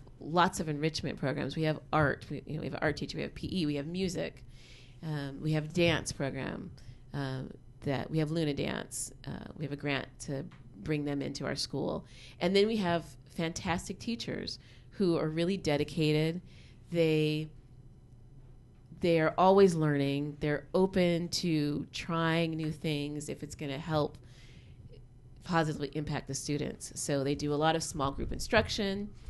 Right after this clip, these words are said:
uh, in English language arts and in math. So more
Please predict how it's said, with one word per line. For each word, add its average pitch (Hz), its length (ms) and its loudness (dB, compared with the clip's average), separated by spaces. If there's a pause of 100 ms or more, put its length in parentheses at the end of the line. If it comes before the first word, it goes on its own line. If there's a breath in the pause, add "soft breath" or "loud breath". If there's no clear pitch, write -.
(360 loud breath)
uh, 139 340 -6 (220)
in 139 500 -4 (500 loud breath)
English 160 260 0
language 151 300 -2
arts 139 280 -2 (100)
and 170 280 4
in 147 120 0
math. 147 380 -2 (500 loud breath)
So 143 180 -4
more 147 540 0